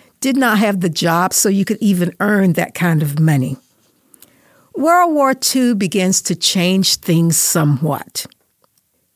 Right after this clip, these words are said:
World War Two, we see the beginning of Basic Magnesium Incorporated. As you know, World War Two starts for us in nineteen forty-one.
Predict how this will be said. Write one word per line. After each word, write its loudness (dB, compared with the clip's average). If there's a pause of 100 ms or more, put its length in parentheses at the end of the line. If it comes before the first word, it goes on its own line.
World 2
War 2
Two, 0 (680)
we 0
see 0
the -4
beginning 0
of -4
Basic -2
Magnesium 2
Incorporated. -2 (340)
As 0
you 4
know, 4
World 2
War 2
Two 0
starts 0
for -2
us 0 (440)
in 4
nineteen 0
forty-one. 0